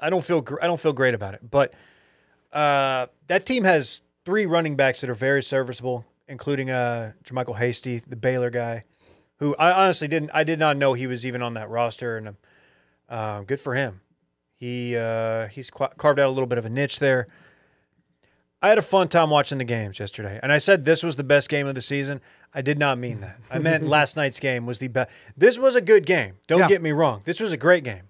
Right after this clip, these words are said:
Speaker 2: Compelling, for sure. Uh, yeah, Sunday afternoon.
Speaker 1: But the Sunday night event.
Speaker 2: Um,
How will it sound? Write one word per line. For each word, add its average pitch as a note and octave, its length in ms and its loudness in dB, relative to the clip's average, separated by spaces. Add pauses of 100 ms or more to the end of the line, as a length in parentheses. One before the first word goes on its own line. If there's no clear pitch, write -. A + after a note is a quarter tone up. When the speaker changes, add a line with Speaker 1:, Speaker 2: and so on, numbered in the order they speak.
(120)
Speaker 2:
Compelling, E3 480 -2
for D3 160 -12
sure. A2 240 -14 (260)
Uh, D#3 240 0
yeah, C#3 160 -6
Sunday C3+ 300 -10
afternoon. A#2+ 100 -14
Speaker 1:
But - 140 0
the D#3+ 80 6
Sunday G3+ 300 6
night D3+ 180 6
event. G#2+ 280 -4 (520)
Speaker 2:
Um, E3 480 -4